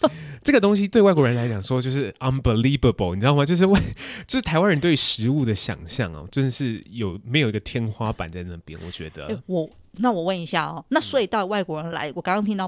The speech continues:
Speaker 1: 冰淇淋，这个超有趣的哈。
Speaker 2: 嗯。
Speaker 1: 那还有呢？比如说台北的旧城区，还有哪些的食物特色是引起到他们的食欲，或者是哇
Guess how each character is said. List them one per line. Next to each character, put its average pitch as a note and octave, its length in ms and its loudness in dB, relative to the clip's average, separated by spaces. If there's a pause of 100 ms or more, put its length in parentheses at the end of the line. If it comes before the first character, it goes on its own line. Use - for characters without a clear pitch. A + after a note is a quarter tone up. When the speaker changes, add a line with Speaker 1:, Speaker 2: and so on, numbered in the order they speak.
(120)
Speaker 1:
冰 F3 180 -6
淇 C#3 220 -12
淋， F3 100 -12
这 G#3+ 80 0
个 F3 80 0
超 D#3+ 240 -8
有 - 140 -12
趣 - 240 -14
的 - 120 -20
哈。 E3+ 140 -16
Speaker 2:
嗯。 G2+ 300 -6
Speaker 1:
那 D4 80 0
还 - 280 -6
有 F3+ 300 -8
呢？ E3 240 -10
比 E3+ 80 -8
如 F3+ 120 -4
说 G#3+ 240 -4
台 F3 200 -14
北 F3 180 -6
的 B2 260 -10 (220)
旧 A#3 160 2
城 E3 240 -6
区， D#3+ 240 -10
还 G#3+ 120 -4
有 D4 100 0
哪 C#4 180 -6
些 G#3 180 -4
的 G3 100 -4
食 F3+ 400 -6
物 F#3 220 -6 (360)
特 G3 260 -2
色 F3+ 180 -6
是 - 240 -8
引 F#3 260 -4
起 E3+ 220 -6
到 F#3 220 0
他 F3+ 180 -6
们 E3 140 -10
的 D3+ 140 -10
食 D#3+ 400 -4
欲， F3+ 80 -2
或 G#3 160 0
者 D3+ 160 -10
是 F3 140 -10
哇 F3 440 0